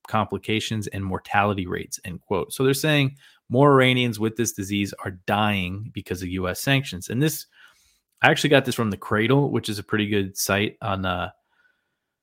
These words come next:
uh, on areas, uh, in this region. And, but besides that, I didn't see it reported anywhere else. And I put in the statement that was put out by the U N on Tuesday saying U S sanctions are killing people in Iran, and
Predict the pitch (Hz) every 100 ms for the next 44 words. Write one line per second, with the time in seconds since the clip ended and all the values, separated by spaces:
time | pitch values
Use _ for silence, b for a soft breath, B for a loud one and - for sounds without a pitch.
0 | _ _ _ - _ _ - 110 104 101
1 | 92 - 104 101 98 - 117 107 104 101
2 | 92 104 95 92 92 _ _ - - 131
3 | 113 101 - 113 113 123 127 - 107 104
4 | 101 95 98 _ _ _ - 110 104 107
5 | - 117 151 113 139 92 107 131 - 120
6 | 101 - 120 104 95 104 117 107 104 110
7 | 78 - 95 98 - - 104 101 95 92
8 | - 101 104 98 95 90 92 - 101 95
9 | 92 92 87 90 92 92 85 90 - 151
10 | 117 85 - 120 113 95 92 87 101 107
11 | 107 107 107 101 - 104 98 - 117 117
12 | 110 98 - 90 92 90 92 101 90 87
13 | 90 87 104